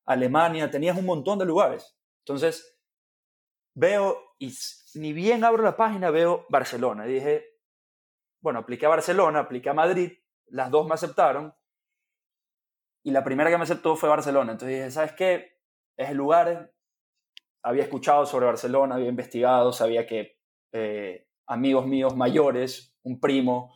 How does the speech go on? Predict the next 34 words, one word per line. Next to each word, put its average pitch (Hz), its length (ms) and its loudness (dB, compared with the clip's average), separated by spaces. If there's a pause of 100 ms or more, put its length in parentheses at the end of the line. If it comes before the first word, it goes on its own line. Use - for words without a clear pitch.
(340)
eh, - 300 -14 (280)
había 117 180 -6
estado 120 260 0
por 117 140 -2
allá, 127 380 0 (200)
y 127 120 -6
siempre 175 280 -2
me 165 120 0
habían 156 140 0
dado 151 200 4
buenas 151 220 0
referencias. 113 640 -6 (480)
Entonces, 143 520 -4 (840)
esa 156 240 2
fue 170 140 -4
un 143 100 -8
poco 170 200 0
la 165 80 4
decisión, 151 560 0
también 135 300 -2
fue, 143 580 0 (760)
o 131 80 -12
sea, 135 120 2
lo 120 180 2
tomé 143 560 0 (520)
por 127 160 2
esta 135 200 -2
espina 123 600 -4 (220)
que - 100 -6
tenía, 113 800 -2
eh, 107 480 -8 (920)
un 113 120 -14
poco 120 300 0
como 107 520 -4